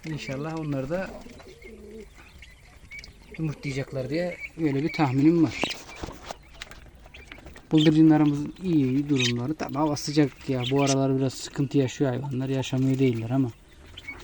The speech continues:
inşallah bir sıkıntısı atlatacağız bu günleri ya. Bir ay kaldı. Yavrular büyüdü, yumurtlamaya kaldı. Bak şunların hepsi kuluçkadan çıkan yavrular.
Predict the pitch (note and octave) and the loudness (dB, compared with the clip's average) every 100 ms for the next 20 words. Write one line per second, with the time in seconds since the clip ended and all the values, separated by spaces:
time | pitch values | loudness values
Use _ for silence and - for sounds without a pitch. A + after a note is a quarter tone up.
0 | - - E3 C3+ - A#2+ B2+ C3 - D3 | -18 -6 0 2 0 -4 -4 -4 -2 0
1 | C3+ A#2 - C3+ A#2+ C3+ C#3 C3 B2+ A#2+ | 2 0 0 0 0 0 2 4 4 2
2 | A#2 A#2 A2+ A#2 A2+ A2+ - - - - | 0 0 0 -2 -4 -4 -6 -8 -14 -6
3 | D3+ D3+ B2+ A#2+ A#2 A#2+ C3+ - - - | 6 6 6 4 0 -2 -6 -8 -20 -20
4 | - - - - - - - - - - | -20 -10 -4 -4 -6 -20 -20 -10 -8 -8
5 | - - - - - - - - - - | -12 -20 -20 -20 -8 -2 -2 -4 -20 -20
6 | - D3+ C#3+ D3 D3+ C#3+ D3 B2+ C3+ C#3+ | -2 4 8 10 8 8 4 6 6 6
7 | C#3 - C#3 C#3 C3+ B2+ C3+ - D3 D3 | 6 6 6 8 6 4 0 6 8 8
8 | C#3+ D#3 D#3+ D3 D3 C3+ D3 C#3+ C#3 - | 8 4 6 6 6 4 4 4 4 6
9 | C#3+ C3 A#2 A2 - | 6 6 2 -6 -12